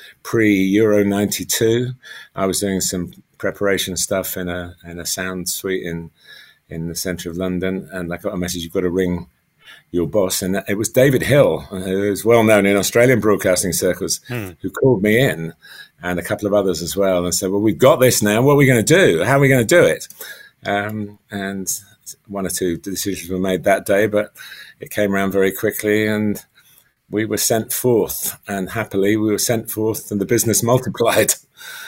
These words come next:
Speaker 2: Sky obviously, um, really pioneered how the game was covered overall. Martin, you're a, you're a big part of that with,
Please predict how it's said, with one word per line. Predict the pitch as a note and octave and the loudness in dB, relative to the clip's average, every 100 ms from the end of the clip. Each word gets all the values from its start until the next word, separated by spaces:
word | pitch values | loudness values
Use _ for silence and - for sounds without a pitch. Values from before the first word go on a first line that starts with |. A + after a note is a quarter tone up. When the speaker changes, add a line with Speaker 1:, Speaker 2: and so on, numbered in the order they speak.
| - - - - - - _ _ - - _ - | -20 -20 -20 -20 -20 -20 _ _ -20 -20 _ -10
Speaker 2:
Sky | - - C3+ B2+ A#2 | -8 0 4 4 2
obviously, | G#2 G#2+ - A2 G2+ G2 G#2 | 0 -4 -2 -2 -2 -4 -8
um, | A#2 A2 G#2 G2+ F#2+ _ - | -2 -2 -2 -6 -12 _ -6
really | B2 A#2 A2 | 0 2 0
pioneered | - - A2 G#2 G#2 G#2 G#2 | 2 2 2 0 -4 -4 -6
how | - G#2+ G#2 | -4 -4 -4
the | G#2 | -2
game | A#2+ A2 A2 G#2+ G2+ _ | 0 0 -2 -6 -12 _
was | A2+ - _ _ - | -10 -10 _ _ -12
covered | - G#2+ A#2 G#2+ | -8 -4 -4 -4
overall. | A2 A2 G2+ G#2+ A2 A2 A2 - _ _ _ _ | -4 -4 -4 -4 -2 -2 -6 -12 _ _ _ _
Martin, | B2 A#2 G#2 - G#2+ | 0 0 0 -4 -6
you're | G#2+ G#2+ | -4 -4
a, | G2+ _ - | -6 _ -10
you're | A2+ G#2+ | -4 -4
a | |
big | G#2 A2+ - | -4 -6 -6
part | - A2 G#2+ | -2 -2 -2
of | G#2+ | -4
that | G#2+ G2+ | -4 -4
with, | A2+ G#2 - | -8 -10 -12